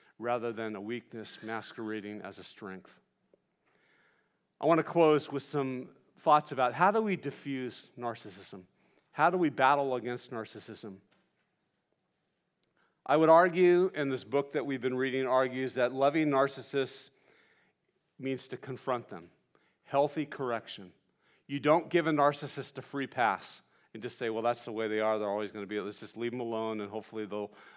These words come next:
they'll do minimal damage." No. You lovingly confront and address the narcissism. You don't allow them to stay stuck in destructive behavior.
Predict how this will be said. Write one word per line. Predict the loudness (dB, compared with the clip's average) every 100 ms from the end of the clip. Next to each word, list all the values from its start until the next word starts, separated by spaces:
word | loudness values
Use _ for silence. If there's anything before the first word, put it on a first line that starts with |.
| _
they'll | -6 -4 -4
do | -4 -4 -4 -6 -12
minimal | -12 -8 -6 -6 -6
damage." | -6 -6 -8 -12 -10
No. | -8 -8 -10 _ _ _ _
You | -10 -4
lovingly | 2 2 2 0 -2
confront | -4 -10 -6 -2 0 -2
and | -8 -8
address | -4 -2 -2 -4
the |
narcissism. | -8 -8 -10 -14 -14 -12 -12 -14 -20 _
You | -10
don't | 2 6 6 4
allow | 2 8 10 10 8
them | 4 2
to | 0 -12
stay | -14 -14 -4 4 6 6 2 -4 -16 _
stuck | -12 -10 -10 4 6 6 0 -20 _ _
in | -8
destructive | -6 -8 -2 -2 -2 -10
behavior. | -6 -6 -4 -6 -6 -12